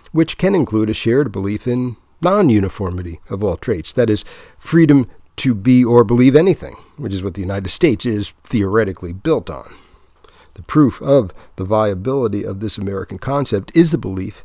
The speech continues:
held in some nations that the U S is evil based on its lack of a pure religious underpinning, that we are godless entities with no belief except in the almighty dollar.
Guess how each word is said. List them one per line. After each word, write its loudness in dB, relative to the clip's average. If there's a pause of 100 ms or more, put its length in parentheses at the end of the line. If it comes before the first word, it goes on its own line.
(200)
held 0
in -8
some 0
nations -12 (440)
that 2
the -2
U 2
S 0
is -2
evil -2 (260)
based 2
on 0
its -2
lack -2
of -4
a 0
pure 0
religious -6
underpinning, -4 (440)
that 2
we 4
are 6
godless -4
entities -4 (240)
with 2
no 6
belief -2 (180)
except -2
in 2
the 2
almighty 2
dollar. -10